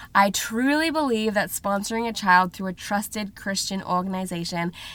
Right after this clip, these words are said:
is a fantastic way to provide for the holistic needs of children who are living in poverty,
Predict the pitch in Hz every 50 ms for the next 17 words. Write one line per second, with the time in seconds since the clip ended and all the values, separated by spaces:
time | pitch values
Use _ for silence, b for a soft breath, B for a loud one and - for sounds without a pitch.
0 | B B - 208 202 214 196 - - 196 196 202 190 - - - - 254 254 269
1 | 285 - - - 285 262 - 240 233 208 190 185 185 185 - 220 208 220 214 196
2 | 190 180 175 180 190 - 196 190 185 190 190 185 185 175 175 180 185 190 214 226
3 | - - 247 233 - 220 202 196 190 185 - 185 185 - - 190 175 175 180 185
4 | 185 202 190 175 165 170 180 180 185 202 233 - - 285 277 - 226 190 190 202
5 | 190 190 185